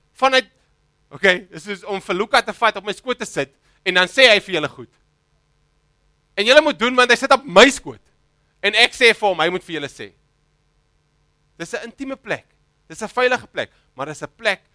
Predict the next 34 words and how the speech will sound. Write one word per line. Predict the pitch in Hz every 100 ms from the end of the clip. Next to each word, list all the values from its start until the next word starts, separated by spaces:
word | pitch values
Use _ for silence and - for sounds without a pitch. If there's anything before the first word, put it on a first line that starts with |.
| _
van | - 147
autoriteit | 147 151 135 - 139 -
wat | 117
die | 110
Here | 117
vir | 117 120
ons | 107
het. | 90 _ _ _ _ _ _ _ _ _ _ _
Weet, | 202 202 _ _ _
niks | 180 -
van | 190
wat | 151
ek | 147
sê | - 147
vanoggend | 156 135 131
is | 120
nuut | 123 127
vir | -
julle | 107
nie, | 104 98 _ _ _ _
maar | 113
ons | 104
moet | 120
dit | 120
hoor. | 113 117 95 _ _ _
Ons | _ 110
vergeet | - - 135
dit. | 101 _ _ _ _ _ _ _ _ _ _
Dan | -
kan | 123
jy | 156
nou | 156
aangaan. | 160 156 156 135 _ _ _ _ _ _ _ _ _ _
Dankie. | 110 113 117